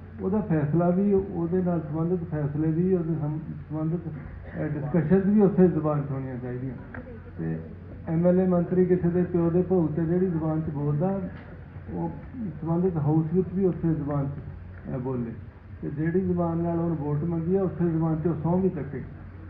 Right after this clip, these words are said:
ਅਸ-, ਅਸੀਂ ਇ-, ਇੱਦਾਂ ਦੀ ਤਵੱਕੋ ਆਪਣੇ ਪੋਲੀਟੀਸ਼ੀਅਨਾਂ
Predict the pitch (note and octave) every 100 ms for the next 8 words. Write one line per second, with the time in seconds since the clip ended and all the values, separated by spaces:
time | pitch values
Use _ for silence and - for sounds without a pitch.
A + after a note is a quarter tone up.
0 | D#3 D3 - F3 D#3 F3+ F3+ F#3 E3 D#3
1 | G3 F3 E3+ E3+ E3+ E3+ D#3+ - F3 D#3+
2 | E3 D#3 D3+ D3+ D3 D3+ C3